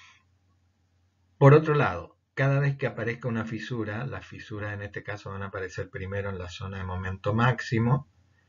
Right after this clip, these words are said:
va a suceder lo que vimos en el caso anterior, que se va a producir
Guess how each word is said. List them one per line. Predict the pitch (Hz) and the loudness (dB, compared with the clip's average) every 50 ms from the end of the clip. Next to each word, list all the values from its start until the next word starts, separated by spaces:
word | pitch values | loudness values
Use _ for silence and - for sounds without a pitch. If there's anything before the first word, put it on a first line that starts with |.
| _ _ _ _ - 104 | _ _ _ _ 0 4
va | 113 120 | 6 6
a | 123 | 6
suceder | - - 135 - - 117 113 117 117 | 4 0 -4 -2 0 2 2 4 4
lo | 123 123 120 110 | 4 2 2 2
que | 104 98 | 0 -2
vimos | 98 98 101 101 104 110 | -2 -2 -2 -2 0 0
en | 104 95 | -2 -2
el | 92 90 - | -4 -6 -4
caso | 104 101 101 - - | -4 -4 -4 -4 -4
anterior, | 101 101 - 120 151 151 139 - - _ _ _ _ - _ _ _ _ _ _ | -6 0 0 2 4 4 4 2 0 _ _ _ _ -20 _ _ _ _ _ _
que | _ - 113 92 78 - _ _ _ _ _ _ _ | _ 2 2 2 2 -4 _ _ _ _ _ _ _
se | - - - | -10 -4 -2
va | 104 107 | 0 0
a | 113 | 2
producir | - 131 127 131 131 - 123 107 - - | 4 6 6 6 4 4 0 0 0 -2